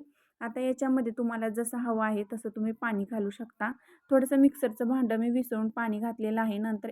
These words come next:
एक ग्लास भरून पाणी या सर्व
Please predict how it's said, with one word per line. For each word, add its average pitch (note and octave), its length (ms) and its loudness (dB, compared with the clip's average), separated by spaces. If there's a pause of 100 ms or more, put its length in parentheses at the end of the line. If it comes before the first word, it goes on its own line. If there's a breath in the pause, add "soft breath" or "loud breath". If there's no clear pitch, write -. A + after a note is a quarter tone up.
एक A3+ 120 2
ग्लास G#3+ 340 2
भरून A3 260 -2 (400 soft breath)
पाणी A3 300 4
या A#3 140 2 (1000)
सर्व A3+ 400 4